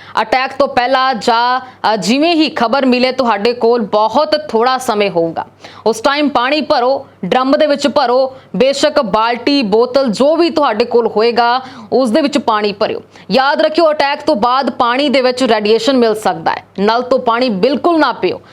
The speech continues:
ਇਸ ਕਰਕੇ ਸਟੋਰ ਕੀਤਾ ਪਾਣੀ ਹੀ ਤੁਹਾਡੀ ਜਾਨ ਬਚਾ ਸਕਦਾ ਹੈ, ਤੁਹਾਡੀ ਲਾਈਫ ਨੂੰ ਬਚਾ ਸਕਦਾ ਹੈ।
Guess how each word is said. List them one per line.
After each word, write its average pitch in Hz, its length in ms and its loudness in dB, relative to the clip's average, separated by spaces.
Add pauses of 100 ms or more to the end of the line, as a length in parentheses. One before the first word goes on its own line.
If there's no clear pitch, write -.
(220)
ਇਸ 247 100 -2
ਕਰਕੇ 294 300 0
ਸਟੋਰ 311 360 0
ਕੀਤਾ 302 280 -2
ਪਾਣੀ 269 300 -2
ਹੀ 262 180 0
ਤੁਹਾਡੀ 240 400 0
ਜਾਨ 220 360 -2
ਬਚਾ 202 240 0
ਸਕਦਾ 170 400 -4
ਹੈ, - 80 -6 (240)
ਤੁਹਾਡੀ 226 300 0
ਲਾਈਫ 226 320 0
ਨੂੰ 240 100 2
ਬਚਾ 202 240 0
ਸਕਦਾ 170 320 -4
ਹੈ। - 60 -6